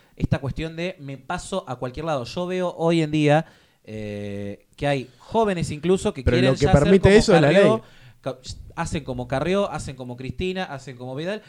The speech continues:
Speaker 1: y dicen, hacen estos traspasos de me voy de provincia a ciudad, de Chaco a Santa Cruz, de acá para allá. Entonces digo, hay una cuestión
Speaker 2: ¿Pero
Speaker 1: ahí.
Speaker 2: qué permite eso?
Speaker 1: Está bien,
Speaker 2: La ley.
Speaker 1: pero ahí hay que buscar un mecanismo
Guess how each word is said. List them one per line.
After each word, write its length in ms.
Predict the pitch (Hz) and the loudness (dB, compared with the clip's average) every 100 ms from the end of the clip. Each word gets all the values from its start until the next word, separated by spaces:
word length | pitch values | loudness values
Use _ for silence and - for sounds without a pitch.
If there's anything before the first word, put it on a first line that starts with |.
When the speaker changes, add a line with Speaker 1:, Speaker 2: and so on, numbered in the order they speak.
| _ | _
Speaker 1:
y 60 | 147 | -12
dicen, 140 | 147 151 | -10 -10
hacen 240 | 180 175 | -10 -10
estos 200 | 165 156 | -10 -12
traspasos 440 | 156 143 190 175 151 | -10 -4 -2 -2 -2
de 80 | 139 | -4
me 100 | 147 | -2
voy 180 | 175 165 | -2 -4
de 80 | |
provincia 420 | 147 156 170 156 147 | -6 -8 -10 -12 -12
a 20 | |
ciudad, 340 | 160 175 170 | -6 -4 -2
de 140 | 151 143 | -6 -8
Chaco 420 | 175 170 165 147 147 135 | -8 -8 -10 -14 -16 -10
a 100 | 151 | -6
Santa 360 | 156 139 147 | -6 -6 -8
Cruz, 260 | 151 170 151 | -6 -2 -2
de 80 | 147 | -2
acá 200 | 160 170 | -4 -4
para 160 | 165 | -4
allá. 280 | 156 185 165 - _ _ _ | -4 -6 -6 -10 _ _ _
Entonces 360 | - 156 170 170 | -16 -12 -8 -4
digo, 340 | 151 131 113 _ _ - | -4 -4 -8 _ _ -6
hay 160 | 220 240 | -2 0
una 140 | 202 | 0
cuestión 320 | 175 165 196 190 | -2 -2 0 2
Speaker 2:
¿Pero 140 | 190 | 2
Speaker 1:
ahí. 120 | 180 | 2
Speaker 2:
qué 120 | 180 | 4
permite 380 | 180 165 151 120 | 6 6 6 0
eso? 240 | 104 101 - _ | -4 -6 -16 _
Speaker 1:
Está 160 | - | -8
bien, 260 | 160 196 131 | -2 -2 -2
Speaker 2:
La 100 | 117 | -2
ley. 100 | 139 | 2
Speaker 1:
pero 220 | 143 135 - | 2 2 0
ahí 240 | 131 165 | 0 4
hay 120 | 202 202 | 4 4
que 120 | 175 | 4
buscar 360 | 156 - 196 | 4 4 4
un 100 | 196 165 | 4 2
mecanismo 640 | 151 160 165 135 143 | -2 -2 -2 0 0